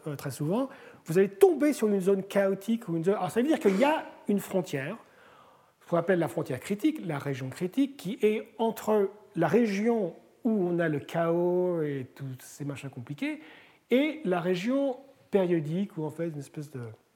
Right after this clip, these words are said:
Alors j'ai dit énergie et entropie parce que, bien que le système soit déterministe, on peut définir, et même on doit définir un concept d'entropie. Il y a, il y a même, euh, plusieurs, euh, variantes d'entropie qu'il faut considérer.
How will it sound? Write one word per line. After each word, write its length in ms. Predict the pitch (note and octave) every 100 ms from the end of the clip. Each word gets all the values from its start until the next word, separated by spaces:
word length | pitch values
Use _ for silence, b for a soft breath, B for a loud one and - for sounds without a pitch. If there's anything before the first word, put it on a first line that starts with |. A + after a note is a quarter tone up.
| _ _ _ b b b b
Alors 180 | E3+ C4+ D3+
j'ai 120 | G#3
dit 160 | C#4 C#4
énergie 460 | B3 C4+ G#3+ A#3+ -
et 120 | F3+
entropie 420 | F#3+ F#3+ G#3 E4
parce 300 | - F#3 -
que, 180 | G#3 B3 - B B B
bien 260 | C#3 G3 D#4+
que 240 | - F3 - - - _ _ - - - - - - D3+
le 80 |
système 440 | C#3 G#3+ F#3 A#3 F#3+
soit 380 | - - C#3+ A#2
déterministe, 760 | C3 B2+ C3 G3 C#4 C#4 - -
on 60 | F3
peut 140 | E3+
définir, 640 | F3+ F3+ - A3 C#4+ B3 D#3
et 40 |
même 140 | E3+
on 80 | D3
doit 320 | D3 G3 C#4
définir 420 | F#3+ D#3 F#3+ G#3 G3
un 40 |
concept 340 | D#3+ E3 A3+ D#3+ C#3+ C#3+ -
d'entropie. 480 | D#3 F3+ - D#3 A#2 - b b b
Il 60 | D3+
y 40 |
a, 40 | F#3+
il 40 | D3+
y 40 |
a 20 |
même, 240 | D#3 E3+ C#3
euh, 120 | A#2 - _ -
plusieurs, 400 | G#3+ E3+ C#3+ A2+ - -
euh, 20 | C3 D3
variantes 400 | D3 C3+ C3 B2 - b b
d'entropie 380 | C#3 C3 C3 D3
qu'il 160 | - C3+
faut 100 | C3+
considérer. 460 | B2 C3+ B2+ A#2